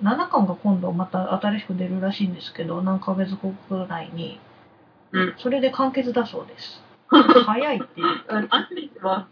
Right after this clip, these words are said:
Speaker 2: さ、
Speaker 1: うん。
Speaker 2: 終わったの？
Speaker 1: なんかね。
Speaker 2: なんか、ちゃんと、ちゃんとした結末があって終わったの？
Speaker 1: 香織ちゃんって子が一週間でなんで友達の記憶が消えちゃうのかっていうのの謎の解明に途中からなったのね。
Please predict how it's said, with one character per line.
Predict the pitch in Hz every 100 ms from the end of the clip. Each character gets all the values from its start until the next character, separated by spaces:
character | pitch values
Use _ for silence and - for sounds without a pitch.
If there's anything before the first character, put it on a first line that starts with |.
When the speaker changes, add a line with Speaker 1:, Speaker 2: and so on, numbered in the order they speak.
| -
Speaker 2:
さ、 | 196 175 175 160 -
Speaker 1:
う |
ん。 | 262 262 185 - -
Speaker 2:
終 | 233
わ | 247
っ | 277 185 - - _ _ _ - - - -
た |
の？ | 262 302
Speaker 1:
な | 208 -
ん | 311
か |
ね。 | - 285 208
Speaker 2:
な | 214
ん | 247
か、 |
ち | 226
ゃ |
ん |
と、 | 220 - - _ _
ち | -
ゃ | 262 269
ん |
と | 247 262
し |
た | 254
結 | - 220 240 240
末 | 240
が | 233 233
あ |
っ | 240
て | -
終 | 160
わ | 165
っ |
た | -
の？ | - _ -
Speaker 1:
香 | -
織 | 359 381
ち | 381
ゃ | 381
ん | 359
っ |
て | 349
子 | 330 302
が | 320 330 208
一 | 214
週 | - - 440
間 | - 214
で | 185
な | 190 254
ん |
で | 294
友 | 214 208 202
達 | 196 202 202
の | 196
記 | 196 208
憶 | 196 202
が | 196
消 | - 202
え |
ち | 202 233
ゃ |
う | 220 208
の | 185
か | 175
っ | 180 -
て |
い | 208
う | 202 202 190
の | 185 202
の | 339 262 - - - -
謎 | 202 220 220
の | 320 349
解 | - 285 285
明 | 269 262
に | 254
途 | 247
中 | 214 214
か | 208 214
ら | 202
な | 196
っ | 196 -
た |
の | - -
ね。 | - 185